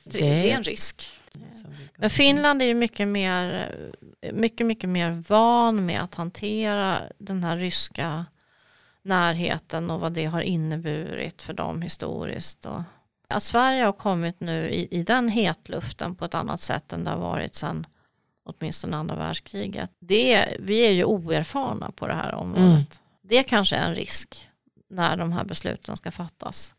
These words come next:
Speaker 1: Ser du någon risk för demokratiutvecklingen generellt?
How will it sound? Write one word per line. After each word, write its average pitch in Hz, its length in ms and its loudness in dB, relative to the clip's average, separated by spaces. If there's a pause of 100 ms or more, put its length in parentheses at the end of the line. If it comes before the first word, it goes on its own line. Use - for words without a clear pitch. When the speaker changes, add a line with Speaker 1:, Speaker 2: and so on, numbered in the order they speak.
(320)
Speaker 1:
Ser 220 240 4
du 220 120 4
någon 220 220 4
risk 220 400 -2
för 196 420 2
demokratiutvecklingen 185 1400 0
generellt? 185 840 0